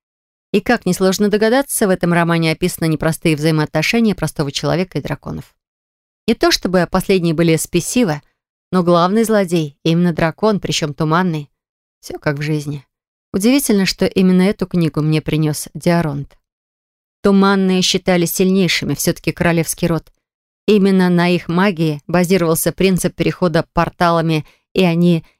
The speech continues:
единственные, кто мог перешагивать из одной точки пространства в другую, лишь на собственной магии, без использования транспортеров. Небольших сфер, при раскалывании которых открывался портал в нужную заданную точку. Стоимость транспортеров варьировалась в зависимости от дальности путешествия,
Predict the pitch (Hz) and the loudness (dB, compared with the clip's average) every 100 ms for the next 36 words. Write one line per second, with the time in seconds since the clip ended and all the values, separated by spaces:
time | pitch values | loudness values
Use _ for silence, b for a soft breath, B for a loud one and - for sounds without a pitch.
0 | 170 165 196 208 170 165 151 175 165 170 | -4 0 0 -2 -2 -2 0 -2 -2 -2
1 | - 160 - 170 151 156 - 151 160 160 | -2 0 0 0 0 -2 -2 -2 0 -2
2 | 156 151 - 170 156 156 - 160 - 147 | -2 -4 -4 -4 -2 -2 -2 -2 -2 -6
3 | 147 160 170 220 135 b b _ 185 190 | -2 -2 2 0 -2 b b _ 0 0
4 | - 175 196 - - 175 180 147 - - | 0 0 0 -4 -2 0 0 0 -6 -12
5 | _ _ _ 175 185 156 - - 156 139 | _ _ _ 0 2 2 -4 -2 -2 -2
6 | 151 151 - 165 - 165 - 151 135 - | -4 -4 -4 -6 -4 -6 -4 -6 -8 -14
7 | _ _ _ _ _ _ 214 190 180 185 | _ _ _ _ _ _ 0 0 0 -2
8 | - - 220 b b _ _ - 170 170 | -4 -2 -2 b b _ _ -2 0 0
9 | - 180 156 165 151 160 - 190 - - | 0 0 0 -2 -2 -4 -2 -2 -4 -4
10 | 170 165 - - 160 - 202 156 160 180 | -2 -2 -2 -2 -4 0 -2 -2 -4 -2
11 | 160 147 156 - 160 147 - - - 151 | -2 -2 -2 -2 -4 -4 -6 -10 -12 -20
12 | _ _ _ _ _ _ - - 302 294 | _ _ _ _ _ _ -10 -2 2 2
13 | 240 - 196 185 - 180 - 220 190 - | 2 2 -2 -2 0 -2 0 0 0 0
14 | 165 180 180 160 160 - 156 165 165 - | 0 0 0 0 -2 -2 -2 0 0 0
15 | 160 - 160 - 160 175 170 160 - 151 | -2 -2 -2 -2 0 0 0 -2 -4 -4
16 | 160 - 165 - 131 | -2 -2 -2 -4 -8